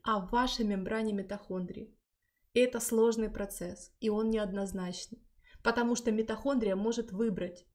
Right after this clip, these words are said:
не как огонь сжечь сразу все, и белки, и жиры, и углеводы, и получить какое-то количество нагретой воды. А ваша митохондрия умная, она выбирает.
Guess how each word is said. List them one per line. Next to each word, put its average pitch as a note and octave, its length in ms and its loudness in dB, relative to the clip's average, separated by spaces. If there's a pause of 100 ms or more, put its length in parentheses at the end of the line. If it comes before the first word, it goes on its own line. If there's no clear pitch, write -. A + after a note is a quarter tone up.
(400)
не A3+ 140 4
как D4 480 2
огонь G#3 540 4 (180)
сжечь B3 440 0
сразу A3 480 0
все, F#3+ 260 -4
и - 180 -4
белки, G3+ 440 -2
и G#3+ 140 -2
жиры, F#3+ 280 0
и - 140 -6
углеводы, F3+ 520 -2
и G3 100 -6
получить G3 420 -4
какое-то G3 380 -2
количество F3+ 640 -6 (320)
нагретой G3 480 2
воды. F3+ 420 -4 (280)
А G#3 140 4
ваша A#3+ 300 4
митохондрия A3 800 2
умная, B3 520 2
она G#3+ 240 2
выбирает. A3+ 580 2